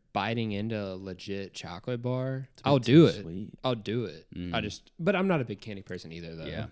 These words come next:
Speaker 1: I don't. I'm not running in to buy a, you know,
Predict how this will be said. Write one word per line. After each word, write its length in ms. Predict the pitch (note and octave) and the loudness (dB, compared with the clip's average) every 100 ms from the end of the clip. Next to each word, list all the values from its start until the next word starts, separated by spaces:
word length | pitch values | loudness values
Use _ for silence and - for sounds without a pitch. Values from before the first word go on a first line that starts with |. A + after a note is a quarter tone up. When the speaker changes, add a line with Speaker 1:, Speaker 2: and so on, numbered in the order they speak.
| - _ | -16 _
Speaker 1:
I 100 | A2+ A#2 | -4 -2
don't. 340 | A#2 A2 G2+ _ - - _ _ _ _ _ _ _ _ _ _ C3 | -4 -6 -10 _ -20 -20 _ _ _ _ _ _ _ _ _ _ -2
I'm 120 | C3 | 0
not 220 | A#2 A2 | 0 -2
running 320 | A2+ A2 G#2+ | -2 -2 -4
in 200 | G#2 G2+ | -6 -8
to 60 | F#2+ | -10
buy 380 | G#2 G2+ G2 F#2+ | -10 -10 -8 -10
a, 320 | F2+ F2 E2+ - - - - - - - - - - - - - - - _ - - - | -10 -10 -12 -16 -20 -20 -20 -20 -20 -20 -20 -20 -20 -20 -20 -20 -20 -20 _ -20 -20 0
you 120 | B2 | 0
know, 180 | F#2+ | 0